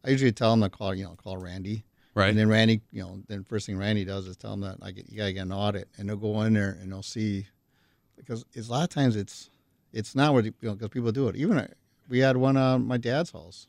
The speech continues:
Speaker 1: one time. He, you know, he, and I said, "Hey, hey, Randy, the roof's leaking." He goes, "No, it's not. You know better." And he, sure enough, it was this air sealing problem around the edges. You know, they gotta go around and seal it up. And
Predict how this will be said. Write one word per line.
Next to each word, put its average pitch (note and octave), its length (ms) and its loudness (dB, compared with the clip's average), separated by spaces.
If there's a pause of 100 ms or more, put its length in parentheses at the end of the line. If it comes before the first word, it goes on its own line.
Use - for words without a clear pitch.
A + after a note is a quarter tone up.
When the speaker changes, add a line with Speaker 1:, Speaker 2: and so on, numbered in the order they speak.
Speaker 1:
one G2+ 120 -14
time. F2+ 260 -12
He, F#2 60 -12
you F#2 140 -14
know, F2 60 -16
he, F#2+ 100 -14
and G2 120 -14
I G2 60 -10
said, G2 200 -16
"Hey, G2 200 -14
hey, G#2 180 -6
Randy, G#2 340 -2
the G2 60 -4
roof's A2 260 -2
leaking." F#2 320 -16 (540)
He A#2 80 -8
goes, A2 140 -4
"No, G#3+ 140 -4
it's - 140 -8
not. G2 220 -8
You C3+ 80 0
know D#3 100 0
better." F#2+ 380 -6 (180)
And A2+ 120 2
he, A2 120 6
sure A#2+ 220 0
enough, B2+ 320 2
it - 100 -18
was F#2+ 120 -12
this G#2 160 -12
air G#2+ 200 2
sealing A2+ 360 0
problem G2+ 360 -2
around G2 200 -4
the G2 80 -4
edges. G2+ 400 -10 (320)
You G2+ 60 -10
know, F2+ 80 -6
they G2 100 -4
gotta G2 160 -2
go F#2+ 80 -4
around F#2+ 180 -4
and F#2 100 -8
seal F#2+ 220 -8
it G#2 80 -8
up. F#2+ 140 -8 (480)
And - 180 -14